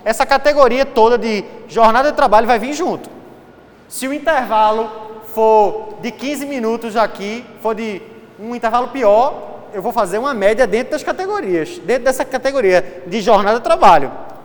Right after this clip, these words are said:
E vou escolher ela. Eu não vou poder misturar a norma de jornada de trabalho com a brasileira, porque a teoria do conglobamento mitigado, é uma norma dentro do conjunto. Se eu escolhi uma, vem todas elas junto. Mas insalubridade no Brasil era melhor, posso escolher ela?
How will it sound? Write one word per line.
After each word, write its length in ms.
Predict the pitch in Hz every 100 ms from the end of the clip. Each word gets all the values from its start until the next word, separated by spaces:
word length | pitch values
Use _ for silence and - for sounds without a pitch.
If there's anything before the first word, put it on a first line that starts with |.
| -
E 60 |
vou 100 | 156
escolher 280 | 160 185 208
ela. 340 | 320 381 147 - -
Eu 80 | 160
não 60 | 185
vou 100 | 269
poder 180 | 277
misturar 380 | 226 240 262 226
a 20 |
norma 200 | 214 214
de 60 | 220
jornada 200 | 214 214
de 60 | 208
trabalho 260 | 185 208
com 60 | 233
a 40 |
brasileira, 460 | 269 277 311 180 139
porque 360 | - 208 -
a 80 | 214
teoria 340 | 208 226 208 226
do 80 |
conglobamento 840 | 226 233 214 220 202 175 220 - 311 - - - -
mitigado, 600 | 185 - 302 214 170 160
é 80 | 170
uma 180 | 220 302
norma 320 | 226 233 240
dentro 240 | 214 247
do 100 | 220
conjunto. 600 | 262 294 269 190 196 - - - -
Se 120 | -
eu 40 |
escolhi 340 | 240 277 294 262
uma, 180 | 269
vem 160 | 254 269
todas 320 | 269 247 294
elas 220 | 285 349 330
junto. 300 | 247 185 - - - -
Mas 500 | 320 320 226 277 - - - - - - - -
insalubridade 760 | 294 294 311 311 294 254 262 277
no 100 | 294
Brasil 300 | 294 233 277
era 120 | 302
melhor, 400 | 320 302 214 262
posso 220 | 339 330
escolher 240 | 320 269
ela? 280 | 226 214 262